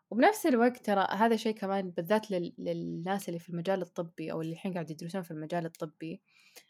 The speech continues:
أحس مهما كانت إدارتكم سيئة، لا، حتصير الإدارات سيئة، بالذات في المستشفيات، بالذات في المراكز الصحية، بالذ-، ك-، حتصير سيئة، حتعانون من مشاكل إدارية كثيرة. آم، القطاع الصحي، آه، متعب، بس rewarding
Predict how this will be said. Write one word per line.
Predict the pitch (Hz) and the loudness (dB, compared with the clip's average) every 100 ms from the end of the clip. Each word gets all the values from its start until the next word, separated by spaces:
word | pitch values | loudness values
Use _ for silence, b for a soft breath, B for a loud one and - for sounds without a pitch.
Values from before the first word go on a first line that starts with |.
| _ | _
أحس | - 254 254 | 2 2 6
مهما | 240 - 190 | 2 2 -4
كانت | - 202 196 | 0 -2 -2
إدارتكم | 165 170 180 - | -2 -2 -2 -8
سيئة، | 165 170 160 151 156 160 165 _ _ _ | -6 -4 -4 -6 -6 -8 -10 _ _ _
لا، | 170 175 - | 0 0 0
حتصير | - 214 - 247 | 4 4 6 4
الإدارات | 196 165 170 170 170 | 4 -2 0 -2 -4
سيئة، | 170 156 151 | -6 -4 -4
بالذات | 170 160 196 208 | -4 2 4 4
في | - | 0
المستشفيات، | 175 170 170 - 165 170 170 - | -8 -8 -10 -8 -4 -2 -4 -8
بالذات | 147 175 170 | -2 -2 -2
في | - | -10
المراكز | 160 156 170 170 165 | -8 -6 -6 -6 -12
الصحية، | - - - 185 175 165 | -12 -12 -4 -2 0 -2
بالذ-، | 156 160 - - | -4 -12 -10 -10
ك-، | - _ _ | -10 _ _
حتصير | - 247 240 - 202 | 4 4 4 0 0
سيئة، | - 170 160 165 165 165 B B B | 0 -2 -2 0 0 0 B B B
حتعانون | - 240 190 196 190 | -8 -6 -2 -2 -2
من | |
مشاكل | 165 175 170 - | -4 -6 -6 -8
إدارية | 160 165 160 | -6 -4 -6
كثيرة. | - _ 170 165 165 - b b b b _ | -8 _ -8 -8 -10 -12 b b b b _
آم، | 143 151 - 50 50 - - | -4 -4 -6 -10 -12 -12 -16
القطاع | - 254 | 2 6
الصحي، | 220 - 208 - 202 196 - _ _ | 6 4 -6 -4 -2 -2 -6 _ _
آه، | - 180 180 | -4 -2 -2
متعب، | 175 208 - 208 240 - _ _ _ - | 0 0 2 -2 -2 -14 _ _ _ 0
بس | 185 185 | 0 2
rewarding | 190 185 175 156 156 | 4 6 4 2 -6